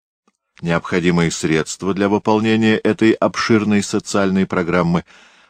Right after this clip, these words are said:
должны были составляться путём сборов. Барту не повезло с осуществлением его фантастических идей. Когда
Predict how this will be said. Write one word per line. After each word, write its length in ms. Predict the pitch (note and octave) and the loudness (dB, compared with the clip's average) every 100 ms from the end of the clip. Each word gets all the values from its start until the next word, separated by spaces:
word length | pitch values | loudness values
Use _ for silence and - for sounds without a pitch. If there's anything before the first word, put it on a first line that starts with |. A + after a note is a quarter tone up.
| - | -2
должны 440 | E2+ D#2 D#2+ D3+ | 0 0 0 2
были 380 | D3 D3+ D3+ C#3+ _ | 4 4 4 0 _
составляться 880 | - E2 - - D2 D#2 A2+ - C3 | -12 -10 -8 -4 -2 0 -2 -4 -6
путём 520 | - A2 E2+ D#2+ F#2+ - _ - | -4 -4 0 0 0 -4 _ -18
сборов. 680 | C2 B1+ D2+ C#2+ C#2+ - - _ _ _ _ _ _ _ _ _ _ _ _ _ _ _ _ _ _ _ _ _ _ _ _ _ _ _ - | -14 -4 -2 0 -2 -10 -20 _ _ _ _ _ _ _ _ _ _ _ _ _ _ _ _ _ _ _ _ _ _ _ _ _ _ _ -8
Барту 680 | G2+ D3 C#3+ C#3 C3+ B2+ - | 0 0 2 4 4 4 2
не 160 | A2+ A#2+ | 0 2
повезло 640 | A#2+ A#2 A2+ G#2+ F#2+ D2 _ _ | 2 2 2 4 4 2 _ _
с 140 | - F2 | -10 -8
осуществлением 960 | - F2 - F2 - F#2 F2+ E2 D#2+ | -4 -4 -4 -6 -2 0 2 2 2
его 340 | D#2+ D#2+ E2+ D#2+ | 2 2 2 2
фантастических 1080 | F#2+ E2+ F2+ - - F2 E2 - - - | 0 0 0 -2 -4 -6 -6 -8 -8 -6
идей. 380 | F2+ D2 D2 B1 _ _ _ _ _ _ | -4 -2 -2 -4 _ _ _ _ _ _
Когда 580 | - F2+ F2+ A#2+ A#2+ A#2 | -6 -4 0 2 2 2